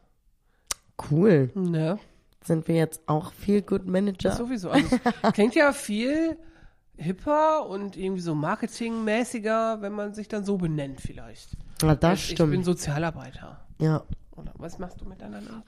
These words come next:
Speaker 1: Meine Nase kitzelt.
Speaker 2: Die kitzelt, hau die doch einfach, schlag die
Speaker 1: Ja,
Speaker 2: doch.
Speaker 1: <laughs> genau, einfach mal kurz
Speaker 2: Hau
Speaker 1: draufhauen.
Speaker 2: drauf. Hauen sie drauf. Ey, ich hab heute, ich hab's schon angekündigt, ne,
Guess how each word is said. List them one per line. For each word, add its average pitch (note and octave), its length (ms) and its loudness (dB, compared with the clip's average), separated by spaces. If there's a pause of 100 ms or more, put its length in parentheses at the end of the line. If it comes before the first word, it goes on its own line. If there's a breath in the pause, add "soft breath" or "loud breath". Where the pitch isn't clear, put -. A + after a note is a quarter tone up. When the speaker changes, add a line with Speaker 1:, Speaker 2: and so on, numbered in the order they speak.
(100)
Speaker 1:
Meine D3 180 0
Nase D#3+ 440 0
kitzelt. - 760 2
Speaker 2:
Die - 80 -8
kitzelt, G#3 380 -2
hau G3+ 140 4
die G#3 120 0
doch D#3+ 120 -2
einfach, E3 340 -8
schlag - 220 -12
die D#3+ 60 2
Speaker 1:
Ja, D#3+ 300 6
Speaker 2:
doch. G3+ 200 6
Speaker 1:
<laughs> - 60 8
genau, C4 300 10
einfach B3+ 320 8
mal A#3+ 140 8
kurz A#3+ 360 4
Speaker 2:
Hau - 40 -2 (200)
Speaker 1:
draufhauen. C4 40 8
Speaker 2:
drauf. G3+ 560 8 (460 soft breath)
Hauen A3 280 -2
sie A#3 80 -6
drauf. F3 260 -8 (300 loud breath)
Ey, A#3 120 6
ich A#3 160 0
hab C#4 200 2
heute, B3 340 2 (240)
ich A#3+ 160 -8
hab's B3 180 -4
schon A3+ 120 -8
angekündigt, G3+ 680 -4
ne, A3+ 220 -4